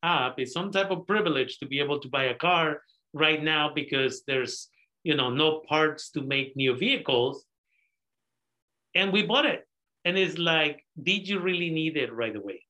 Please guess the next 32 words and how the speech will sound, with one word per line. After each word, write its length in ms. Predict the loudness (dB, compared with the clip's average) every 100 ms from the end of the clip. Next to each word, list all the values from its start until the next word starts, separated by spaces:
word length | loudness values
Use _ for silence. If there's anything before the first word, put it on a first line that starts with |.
| _ _ _ _ _ _ _ -4
Was 300 | 0 0 0
it 140 | -2 0
that 260 | 0 0
essential? 500 | -2 -4 -6 -6 -10 _ _ _ _ _ _ _ _ _ _ -12
Right? 240 | -10 -12 -4
And 100 | -2 -2 -2
for 100 | 2
some 160 | 2
people, 300 | 2 2 0
perhaps 400 | 2 2 2 0
it 100 | -2
is. 240 | 0 -2 -8 _ _
But 220 | -2 0
for 160 | 2 4
other 200 | 4 4
individuals, 720 | 2 0 0 0 0 -2 -4 -2
it's 180 | 0 0
just 200 | -2 -2
about 320 | -2 -2 -4
showing 640 | -4 0 2 2 -2 -8 -6
off. 260 | -6 -6 -10 -20 _ _ _ _ _ _ _ _ -20 -4
When 120 | 2 2
we 80 |
talk 240 | 4 2 4
about 240 | 4 6
mental 380 | 6 4 4 4
health, 360 | 4 4 2 2
when 160 | 2
we 100 | 2
talk 300 | 2 2 2
about 360 | 0 0 -2 -2
covid, 440 | -4 -2 -2 -4